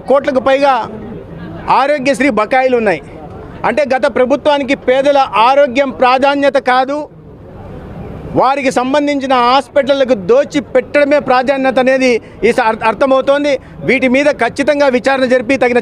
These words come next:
చర్యలు తీసుకుంటాం. మెడికల్ కాలేజీల విషయంలో కూడా నేషనల్ మెడికల్ కౌన్సిల్ గైడ్‌లైన్స్ పరిగణలోకి తీసుకోకుండా ఆర్భాటంగా ప్రయత్నాలు చేశారు. కేంద్ర ప్రభుత్వం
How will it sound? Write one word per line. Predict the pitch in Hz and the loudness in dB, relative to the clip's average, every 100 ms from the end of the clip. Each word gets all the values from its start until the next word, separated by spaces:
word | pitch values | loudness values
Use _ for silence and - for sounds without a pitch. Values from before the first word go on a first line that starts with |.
| 233 | 0
చర్యలు | 240 233 | 0 2
తీసుకుంటాం. | 208 - 160 - - 247 302 311 285 | 0 -2 -6 -8 -14 -12 -8 -6 -2
మెడికల్ | 285 269 302 294 | -2 0 0 2
కాలేజీల | 294 294 277 269 | 0 2 2 0
విషయంలో | 269 294 285 269 | 2 0 2 2
కూడా | 285 285 208 180 175 190 - - - 196 202 196 202 - 202 202 196 180 185 190 180 - 175 170 170 175 185 180 - 175 170 - - | 2 2 -2 -10 -12 -12 -14 -16 -14 -10 -8 -8 -8 -6 -6 -6 -6 -4 -4 -2 -4 -4 -4 -4 -4 -4 -4 -4 -4 -4 -2 -2 0
నేషనల్ | 240 262 294 277 | 0 0 -2 0
మెడికల్ | 262 294 285 277 | 0 0 0 0
కౌన్సిల్ | 277 226 285 254 220 226 247 214 190 190 208 165 160 123 | 0 0 0 -2 -8 -12 -12 -12 -10 -10 -10 -10 -8 -2
గైడ్‌లైన్స్ | 202 262 285 294 254 233 | 0 2 0 0 0 0
పరిగణలోకి | 247 269 277 277 277 262 | 0 2 2 2 0 0
తీసుకోకుండా | 262 262 269 262 262 285 269 - - - - - - 131 170 | -4 0 0 2 2 0 -2 -14 -14 -14 -12 -12 -6 -2 0
ఆర్భాటంగా | 240 277 277 285 277 277 254 | 2 0 0 0 0 2 2
ప్రయత్నాలు | 262 269 277 262 247 | 2 2 0 2 2
చేశారు. | 254 285 262 226 - - - - - - - - - - | 2 2 0 -2 -10 -14 -12 -12 -12 -12 -12 -12 -6 0
కేంద్ర | 247 277 277 | 2 0 0
ప్రభుత్వం | 269 262 | 0 0